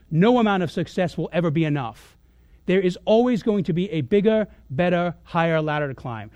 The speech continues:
When you accomplish goals A, B, and C, you will recognize goals D, E, and F are right around the corner.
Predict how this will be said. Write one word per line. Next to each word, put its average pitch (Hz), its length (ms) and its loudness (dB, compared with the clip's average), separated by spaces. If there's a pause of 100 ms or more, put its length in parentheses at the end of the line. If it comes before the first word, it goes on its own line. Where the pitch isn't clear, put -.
(120)
When 151 120 0
you 185 120 4
accomplish 202 420 -2
goals 196 420 0
A, 196 220 0
B, 196 200 0
and 175 120 0
C, 202 480 -2 (120)
you 185 120 2
will 196 140 6
recognize 175 540 0
goals 170 280 0
D, 196 320 2
E, 208 140 0
and 180 80 0
F 220 200 -4
are 151 100 -4
right 180 200 -4
around 190 220 -4
the 180 80 -10
corner. 165 360 -8